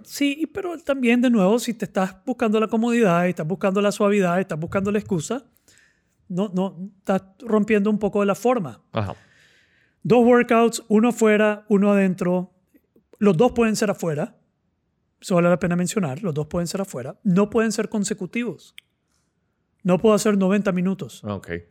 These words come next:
Speaker 1: y matar dos pájaros de un tiro. Entonces, tiene que ser por lo menos tres horas de distancia. De, de, lo que sucedió en el grupo que formamos, porque ta-, iba, habíamos veintitrés, hoy habemos doce.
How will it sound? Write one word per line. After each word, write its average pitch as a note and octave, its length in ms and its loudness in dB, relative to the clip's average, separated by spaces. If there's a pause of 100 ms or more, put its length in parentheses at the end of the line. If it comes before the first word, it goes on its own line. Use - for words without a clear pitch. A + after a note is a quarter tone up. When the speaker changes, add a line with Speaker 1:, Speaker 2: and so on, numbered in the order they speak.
Speaker 1:
y F3 100 0
matar E3 540 -2 (120)
dos F3 220 0
pájaros E3+ 320 0
de E3 80 -2
un D#3 80 -4
tiro. C#3 280 -10 (920)
Entonces, A#3 440 0 (440)
tiene G#3 200 2
que G#3 60 4
ser F#3+ 140 0
por A3 100 0
lo G3 60 2
menos G3+ 240 0
tres G#3+ 220 -2
horas G3 280 0
de C#3+ 80 -4
distancia. F3+ 520 -6
De, D#3 340 -6
de, F3+ 160 -12 (180)
lo G#3 160 4
que A3+ 100 2
sucedió G3+ 560 4
en G3 120 0
el D#3+ 120 0
grupo G3 340 2
que A3 100 -2
formamos, D#3+ 720 -2
porque C#3+ 260 -6
ta-, - 220 -12
iba, D#3+ 220 -2
habíamos D3 520 -4
veintitrés, F#3 800 -2
hoy C#3 180 -6
habemos C3+ 380 -4
doce. D3+ 420 -6